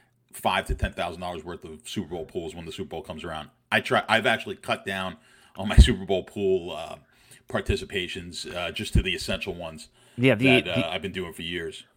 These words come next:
Speaker 2: The other big pool that I think that doesn't matter who you are, what you know about a sport, I think is the N C double A tournament ba-, men's
Speaker 1: Yeah.
Speaker 2: basketball, women's basketball pool. I think that's the,
Speaker 1: And
Speaker 2: would you say that's the second most popular?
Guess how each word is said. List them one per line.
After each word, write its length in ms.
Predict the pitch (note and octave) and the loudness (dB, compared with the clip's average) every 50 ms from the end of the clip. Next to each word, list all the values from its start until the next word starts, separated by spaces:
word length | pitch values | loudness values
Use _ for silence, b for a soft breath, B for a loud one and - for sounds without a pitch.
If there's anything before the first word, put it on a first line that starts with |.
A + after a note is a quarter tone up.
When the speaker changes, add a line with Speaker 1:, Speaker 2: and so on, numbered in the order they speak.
| _ _ _ | _ _ _
Speaker 2:
The 80 | B2+ C#3+ | 10 10
other 160 | D3+ E3 D#3+ | 12 12 12
big 260 | B2 C3 D3 A#2 - | 10 10 6 4 2
pool 300 | - C#3+ C#3+ C3+ B2+ C3 A2+ | 0 2 4 4 4 4 4
that 240 | B2 A#2 A2 A2+ | 2 0 0 -2
I 80 | G#2+ G#2 | -4 -8
think 280 | G2+ - B2+ B2+ G#2+ - | -4 -2 -2 -2 4 6
that 500 | B2 A2+ G2+ G#2+ - - - - - - | 8 8 8 8 4 0 -10 -18 4 8
doesn't 220 | C#3+ C#3 A2+ C#3 | 8 8 10 10
matter 200 | C3+ B2+ A#2+ A#2 | 10 12 12 12
who 140 | G#2 D3 D#3+ | 10 10 10
you 260 | D3+ D3 C#3 B2+ A#2+ | 10 12 12 12 12
are, 140 | B2+ B2+ B2 | 12 12 12
what 180 | G#2+ C3 - | 12 8 6
you 80 | C#3 C3 | 6 8
know 140 | B2+ B2+ B2 | 10 12 12
about 220 | A#2 A#2 A2 G#2+ | 12 12 10 8
a 40 | G#2+ | 6
sport, 380 | - - - - G3+ F#3+ C#3 A2+ | 2 2 6 10 10 12 12 10
I 40 | |
think 200 | - - C3+ G#2+ | 8 6 2 4
is 140 | B2+ A#2+ G2+ | 4 2 4
the 180 | - A#2+ - - | 2 0 4 6
N 140 | B2+ B2+ A#2 | 4 4 6
C 120 | - C#3 | 2 4
double 280 | A#2 A#2+ G#2+ A#2 A2+ A2+ | 4 6 6 6 6 6
A 80 | G#2+ | 4
tournament 520 | - - - D#3 D#3+ D#3+ D3 B2+ A#2 G#2+ - - _ | 4 4 4 6 6 6 6 6 4 4 0 -6 _
ba-, 140 | - C3 C3+ - | 4 4 4 6
men's 280 | B2+ B2 C3 B2+ A#2+ G#2 | 8 8 8 8 8 8
Speaker 1:
Yeah. 140 | - B2 | 8 10
Speaker 2:
basketball, 340 | B2 B2 - - C3+ B2 B2 | 10 10 10 10 10 12 12
women's 260 | A#2 B2 B2 A#2 G#2 | 12 10 8 6 6
basketball 540 | - B2 A#2 B2 A#2+ - - G2 - G2+ F#2+ | 8 8 8 8 8 6 4 4 4 4 4
pool. 220 | - A#2 G#2 F#2+ F2+ | 4 2 2 2 2
I 40 | G2+ | 2
think 140 | A#2 A2 - | 0 4 6
that's 220 | B2 A#2 - - | 6 6 6 4
the, 80 | A#2+ A2 | 2 4
Speaker 1:
And 80 | A2+ | 4
Speaker 2:
would 120 | C3 C3 A#2+ | 4 4 4
you 60 | B2 | 8
say 120 | - D3 | 10 10
that's 140 | C3+ B2 - | 10 10 8
the 60 | A#2+ | 4
second 260 | - - C3 - C#3+ | 4 4 6 6 8
most 200 | C3 C3 A#2+ - | 8 6 6 8
popular? 420 | - C3+ C3 - D#3 D3 D3 C#3 | 6 6 6 6 6 4 4 2